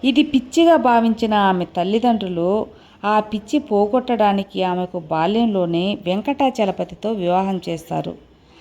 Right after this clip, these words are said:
ఆ రోజుల్లో బాల్య వివాహాలు జరపడం, ఆ పిల్లలు పెద్దవాళ్ళైన తర్వాత కాపురానికి పంపడం సర్వసాధారణం.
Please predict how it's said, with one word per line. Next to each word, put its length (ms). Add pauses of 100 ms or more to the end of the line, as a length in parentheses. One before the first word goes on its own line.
(300)
ఆ 160
రోజుల్లో 580
బాల్య 380
వివాహాలు 540
జరపడం, 640 (200)
ఆ 120
పిల్లలు 440
పెద్దవాళ్ళైన 760
తర్వాత 420
కాపురానికి 760
పంపడం 480
సర్వసాధారణం. 920